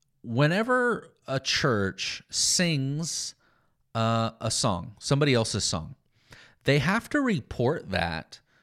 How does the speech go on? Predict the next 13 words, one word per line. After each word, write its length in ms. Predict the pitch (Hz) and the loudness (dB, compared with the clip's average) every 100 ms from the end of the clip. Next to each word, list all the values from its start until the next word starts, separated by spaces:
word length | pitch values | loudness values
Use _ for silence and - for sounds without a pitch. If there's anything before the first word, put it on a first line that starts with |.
| _ | _
to 160 | - 131 | 0 0
an 60 | 123 | 2
organization. 800 | 120 139 156 113 104 95 107 101 | 2 2 0 2 0 0 -4 -6
Almost 420 | 107 107 104 - - | -6 -4 -4 -8 -2
every 300 | 123 147 165 | 0 0 0
church 340 | - 117 - | 0 -2 0
uses 380 | 107 107 107 104 | 0 0 -2 -2
something 280 | 113 107 107 | -4 -4 -4
called 200 | 98 90 | -4 -4
C 180 | - 113 | -4 -4
C 220 | - 127 | -2 0
L 160 | 131 | 0
I, 200 | 87 85 | 0 -4